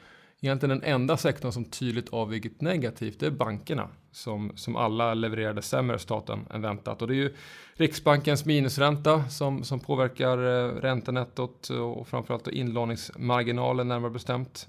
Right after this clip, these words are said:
eh, negativt. Sen har utlåningstillväxten varit svag länge, eh, och ser ut att fortsätta vara det. Ehm, och tittar man på provisionsnettot, så de, som är den andra viktiga intäktsraden för bankerna, så följer ju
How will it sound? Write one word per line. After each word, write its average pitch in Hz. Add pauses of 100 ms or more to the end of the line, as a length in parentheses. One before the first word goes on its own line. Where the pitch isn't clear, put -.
(120)
eh, 120
negativt. 131 (600)
Sen 139
har 147
utlåningstillväxten 135
varit 131
svag 131
länge, 135 (280)
eh, 127
och 131
ser -
ut 127
att -
fortsätta -
vara 147
det. 151 (260)
Ehm, 127 (240)
och - (360)
tittar 139
man 127
på 127 (580)
provisionsnettot, 151
så 143
de, 131
som 127
är 123
den 120
andra 127 (200)
viktiga 120
intäktsraden 120
för 120
bankerna, 107
så 110
följer 127
ju 113